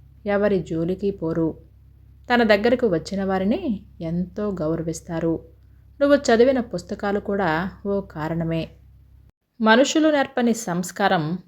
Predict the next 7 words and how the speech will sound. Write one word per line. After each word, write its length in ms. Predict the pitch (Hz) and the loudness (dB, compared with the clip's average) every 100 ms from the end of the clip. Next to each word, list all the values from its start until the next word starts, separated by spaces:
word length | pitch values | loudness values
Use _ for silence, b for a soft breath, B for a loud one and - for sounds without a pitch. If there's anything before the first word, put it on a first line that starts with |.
| _ - | _ -4
పుస్తకాలు 520 | 175 175 202 208 202 | -4 -2 -6 -2 0
నేర్పుతాయి. 840 | 208 165 151 160 160 156 160 156 - _ _ | 0 0 -2 -4 -2 2 2 0 -4 _ _
మంచి 320 | 202 214 240 | 4 4 4
పుస్తకాలకున్న 720 | 285 277 - 247 233 226 214 202 | 2 0 0 0 2 2 0 -2
గొప్ప 500 | 156 165 165 _ 185 | 0 -2 -2 _ -6
గుణం 440 | 147 156 180 190 | -4 -4 -4 -4
అది. 400 | 156 156 156 - | -4 -2 -2 -4